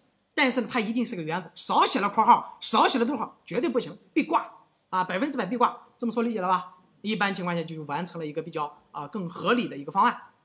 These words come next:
即你这个线程的代码是固定的，但是数据有可能不固定啊，所以说我再去调用你的时候呢，给你传的数据不一样，那么就做到了一个动态的一个效果。好了，最终呢验证了，验证了去，这个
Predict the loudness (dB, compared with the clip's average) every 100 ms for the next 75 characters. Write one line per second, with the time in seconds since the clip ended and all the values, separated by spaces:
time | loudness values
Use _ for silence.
0 | _ 0 0 0 -4 0 0 2 2 2
1 | 0 0 2 0 -2 -8 _ -8 -4 -2
2 | -2 -6 -4 -2 0 -2 -2 0 0 -2
3 | -8 -8 -6 -4 -2 -6 -8 _ -4 -2
4 | -4 -4 -6 0 0 0 -4 -8 -10 -10
5 | -10 -10 -10 -10 -8 -8 -10 -16 -20 _
6 | -14 -12 -10 -8 -8 -8 -8 -8 -2 -4
7 | -4 -12 -10 -10 -10 -16 _ _ _ _
8 | _ 6 6 6 -4 -2 0 0 -2 -4
9 | -4 -6 -10 _ _ _ _ _ _ _
10 | _ -2 4 6 6 4 6 6 6 2
11 | -18 -20 -20 -20 _ _ -4 -4 -6 -6
12 | -4